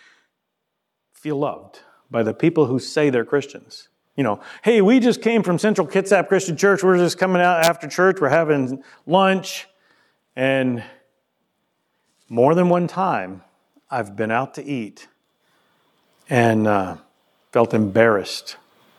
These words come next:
that I was connected to a group. We all said we go to this church. And here I was, the preacher, and somebody got upset 'cause their steak wasn't done exactly as they asked.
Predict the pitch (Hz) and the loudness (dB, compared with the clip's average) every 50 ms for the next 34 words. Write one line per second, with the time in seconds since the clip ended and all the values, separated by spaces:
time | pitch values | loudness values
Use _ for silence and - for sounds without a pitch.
0 | _ _ _ _ _ _ - 107 104 104 101 98 98 - - - - 113 110 113 | _ _ _ _ _ _ -2 0 2 2 2 0 -2 -2 -4 -6 -6 -4 -2 -2
1 | 117 120 - - - 92 - - - _ _ _ _ _ _ _ _ _ _ - | -4 -4 -6 -10 -12 -12 -12 -12 -16 _ _ _ _ _ _ _ _ _ _ 4
2 | 127 117 107 104 95 107 120 127 127 110 - - - - _ _ _ _ - 95 | 4 4 4 4 4 6 6 6 6 6 2 -4 -18 -20 _ _ _ _ -16 -10
3 | 92 98 107 131 143 139 135 135 127 - - - 143 135 135 127 113 120 110 110 | -2 2 2 4 4 4 2 0 -2 -4 -4 -2 0 0 0 0 -2 -4 -4 -2
4 | 123 127 127 123 113 120 117 113 - - _ - - 151 147 120 104 - - 117 | 0 0 0 0 -2 -4 -6 -6 -10 -16 _ -12 -6 -4 -4 -4 -4 -8 -8 -4
5 | 147 170 151 156 160 143 127 110 98 98 - - 220 262 247 - - 202 185 185 | -2 -2 0 -2 -2 -2 -4 -6 -8 -14 -8 -4 -4 -2 -2 -2 -2 -4 -4 -4
6 | 185 - - - - - - _ _ _ _ _ _ _ _ _ _ - 117 117 | -6 -12 -20 -20 -20 -20 -20 _ _ _ _ _ _ _ _ _ _ -12 -12 -10
7 | - - 156 151 147 139 131 127 131 120 117 107 - - - - _ _ _ _ | -6 -4 -2 0 2 2 2 2 2 0 0 -2 -8 -16 -20 -20 _ _ _ _
8 | _ - - 139 156 175 - - - - 165 160 156 156 - - 147 131 131 165 | _ -2 0 2 2 2 0 -2 -2 0 0 0 0 -4 -8 -10 -10 -6 -6 -6
9 | 147 - - - 147 143 143 - 143 139 135 147 139 120 131 135 143 151 135 113 | -8 -6 -6 -4 -4 -4 -4 -4 -4 -4 -4 -4 -6 -4 -4 -4 -4 -4 -6 -4
10 | 110 120 123 127 - 135 131 135 135 135 151 147 135 104 104 107 110 113 - - | -2 -2 -2 -2 -2 -4 -4 -4 -4 -4 -4 -4 -2 -2 -2 -4 -4 -6 -10 -16
11 | - _ - | -20 _ -20